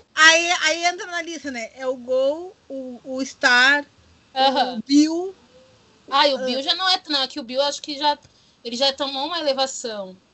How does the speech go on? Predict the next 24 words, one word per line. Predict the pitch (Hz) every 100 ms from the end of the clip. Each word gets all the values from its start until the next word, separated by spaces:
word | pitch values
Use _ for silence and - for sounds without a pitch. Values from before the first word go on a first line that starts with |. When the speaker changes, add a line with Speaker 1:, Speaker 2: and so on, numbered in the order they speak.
| _
Speaker 2:
Não | - 240
sei, | - 359 320
né? | 285 208 226 _ _ _
Pelo | 269 311
menos | 294 294
na | 302
época | 294
que | 294
eu |
Speaker 1:
Ah. | -
Speaker 2:
fumava, | 359 285 262 311
tinha | - 415
uma | 508
galera | 370 330
que | -
fumava | 339 311 302 277
Bill. | 226 196 170 160 _ _ _ _ _ _ 220 - - 233
Ele | 247
já | 269
era | 254 294
uma | 415 403
coisa, | - 349 311 285 311
assim, | - - 285 269
que | - 294 277 262 240